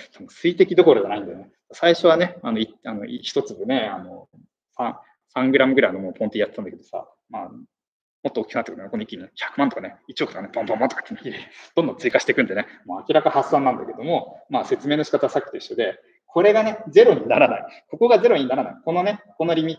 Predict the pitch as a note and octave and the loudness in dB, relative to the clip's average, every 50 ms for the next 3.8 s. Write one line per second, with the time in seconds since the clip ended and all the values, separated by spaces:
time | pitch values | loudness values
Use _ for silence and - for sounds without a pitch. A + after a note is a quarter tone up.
0 | _ - D3+ D3 C#3 G#2+ - - - B2 G#2 G2 G#2 G#2+ D3 E3 C3+ G#2 G2 G#2 | _ -2 0 0 0 0 -2 -6 -8 -8 -8 -6 -4 -2 -2 -2 -2 -4 -4 -4
1 | A#2 C#3+ C3+ A#2 G2 F#2 - A#2 C3+ C3+ A#2 - - - - - - - - D3 | -4 -2 -2 -4 -4 -6 -4 0 2 2 2 0 -2 -6 -8 -12 -18 -12 -10 -10
2 | - - - - D#3 C#3+ - - - - - A2 A#2+ C#3+ - - - C#3+ D3+ A#2+ | -10 -6 -2 -2 0 0 -2 -6 -8 -6 -4 -2 0 0 -2 -2 -4 -6 -6 -4
3 | G2+ - - - - - G2 - - - _ _ _ - D#3 E3+ | -4 -4 -4 -4 -6 -10 -14 -14 -16 -20 _ _ _ -16 -16 -16